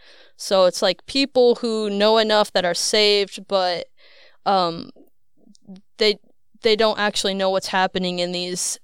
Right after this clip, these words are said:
end times. They're, they're in a state of confusion. They don't, like a, a flock without a shepherd, they don't really get it. And, uh, and what really hit me,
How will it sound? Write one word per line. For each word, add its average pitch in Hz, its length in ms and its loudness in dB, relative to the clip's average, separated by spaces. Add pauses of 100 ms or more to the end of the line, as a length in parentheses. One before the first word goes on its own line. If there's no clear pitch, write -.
(100)
end 190 220 -4
times. 180 580 -4
They're, 175 380 -2 (260)
they're 202 200 0
in 196 80 -2
a 190 60 0
state - 260 0
of 185 160 -6
confusion. 208 640 -4
They 175 100 0
don't, 196 280 -2 (460)
like 214 280 0
a, 180 260 -2
a 196 80 -6
flock 208 380 0
without 190 280 0
a 170 40 -8
shepherd, 190 500 -2
they 180 100 -4
don't 208 220 -2
really 190 240 -2
get 180 300 -4
it. 175 180 -4 (880)
And, 196 320 -4
uh, 180 240 0 (920)
and 214 100 0
what 220 140 2
really 233 240 4
hit 214 260 0
me, 196 360 -4